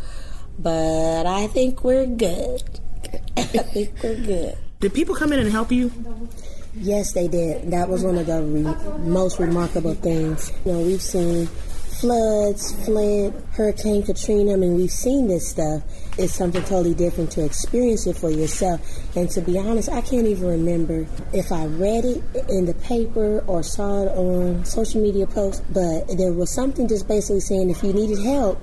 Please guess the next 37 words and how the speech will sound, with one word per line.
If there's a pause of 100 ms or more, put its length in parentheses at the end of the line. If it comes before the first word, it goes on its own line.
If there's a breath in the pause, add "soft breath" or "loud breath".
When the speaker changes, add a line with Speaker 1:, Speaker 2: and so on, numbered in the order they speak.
(160)
Speaker 1:
to
reach
out
and
let
this
entity
know.
And
so
I
did.
I
got
an
email
saying
that (220)
we
would
be
to
your
house
to
help
because
the
tree
in
my
backyard (480 loud breath)
was (100)
ginormous (380 loud breath)
and
came
down.